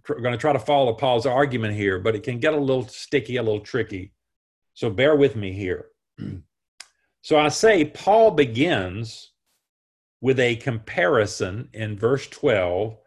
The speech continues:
that he never completes. You know, he starts off, Therefore, just as sin entered the world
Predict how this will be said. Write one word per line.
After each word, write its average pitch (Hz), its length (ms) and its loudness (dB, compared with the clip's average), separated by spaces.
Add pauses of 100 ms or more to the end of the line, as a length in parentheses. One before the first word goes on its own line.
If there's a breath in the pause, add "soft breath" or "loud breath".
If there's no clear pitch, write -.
(500)
that 110 260 0
he 113 160 -4
never 117 340 0
completes. 110 880 -6 (400)
You 107 60 -18
know, 101 60 -10
he 92 60 -12
starts 113 380 -2
off, 107 300 0
Therefore, 127 460 0
just 131 420 -4
as 107 180 0
sin 143 340 -6
entered 131 260 -6
the 120 100 -2
world 110 420 0